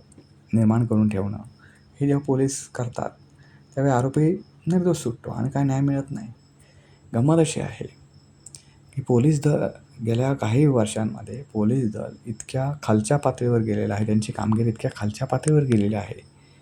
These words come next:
की आता पोलीस हे सुद्धा सरकारी बाबू आहेत का असं म्हणण्याची वेळ आलेली आहे. आता पोलीस खातं हे सरकारीच आहे, पण सरकारी बाबू जेव्हा आपण शब्द वापरतो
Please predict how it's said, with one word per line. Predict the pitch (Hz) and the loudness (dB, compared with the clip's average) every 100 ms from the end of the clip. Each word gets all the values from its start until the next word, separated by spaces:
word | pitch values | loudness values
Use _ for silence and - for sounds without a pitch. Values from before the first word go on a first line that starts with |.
| _ - - - - | _ -20 -20 -20 -2
की | 147 160 | 2 2
आता | 139 147 147 | 2 2 -2
पोलीस | - 131 143 156 - - _ | 2 4 6 4 2 -4 _
हे | 117 131 | -4 0
सुद्धा | 131 135 | 0 0
सरकारी | 131 107 107 135 | 2 0 2 -2
बाबू | 135 123 123 | 2 2 2
आहेत | 107 104 | 0 -2
का | - 104 107 - | -4 -4 -4 -4
असं | 113 127 | -2 2
म्हणण्याची | 117 107 113 120 | 6 4 4 2
वेळ | 107 | 2
आलेली | 101 104 110 | 0 -2 -6
आहे. | 113 - - | -8 -10 -8
आता | 110 104 - | -8 -8 -4
पोलीस | 107 110 - | -2 -2 -2
खातं | - 127 | -2 -2
हे | 123 | -2
सरकारीच | 110 117 123 139 | -2 0 -2 0
आहे, | 107 - _ _ - - - - | -2 -4 _ _ -20 -20 -20 -4
पण | 113 | -2
सरकारी | 113 104 - 131 | 0 -2 0 -2
बाबू | 123 104 110 139 | 2 2 2 2
जेव्हा | 147 135 | 2 0
आपण | 127 | -2
शब्द | 135 120 113 | -6 -6 -6
वापरतो | 110 - - - | -6 -6 -10 -8